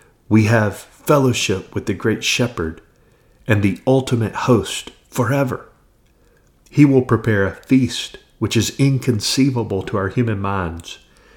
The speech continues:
It's called, quote, "the marriage supper of the Lamb," Revelation nineteen nine. We will dwell within the presence of Jesus, our great shepherd.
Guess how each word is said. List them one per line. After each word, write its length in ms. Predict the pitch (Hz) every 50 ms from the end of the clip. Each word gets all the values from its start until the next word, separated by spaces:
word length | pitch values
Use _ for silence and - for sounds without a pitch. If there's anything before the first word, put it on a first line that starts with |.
| - _ _ _ -
It's 160 | 123 - -
called, 540 | - - - 135 117 117 120 123 117 117 -
quote, 320 | - 117 117 117 117 120
"the 60 | 101
marriage 360 | 92 95 104 117 117 110 110
supper 240 | - - 120 - -
of 140 | 107 92 95
the 80 | 92 92
Lamb," 420 | 92 101 110 110 104 95 87 87
Revelation 480 | 92 101 98 101 101 98 - - 92 85
nineteen 460 | 90 98 101 - - 110 104 98 95
nine. 400 | 98 98 98 90 85 82 82 - _ - _ _ _ _ _ _ _ _ _ _ _ _ _ _ _ _ -
We 80 | - 117
will 240 | 120 110 107 95 -
dwell 400 | - 101 107 110 110 117 120 120
within 400 | 107 101 95 - 107 104 110 110
the 80 | 101
presence 540 | 98 - - - 107 101 101 110 110 - -
of 100 | 90 85
Jesus, 540 | 85 - - 104 107 107 110 117 110 - -
our 140 | - 90 90
great 280 | - - 101 101 90
shepherd. 460 | - - - 92 - - 80 76 -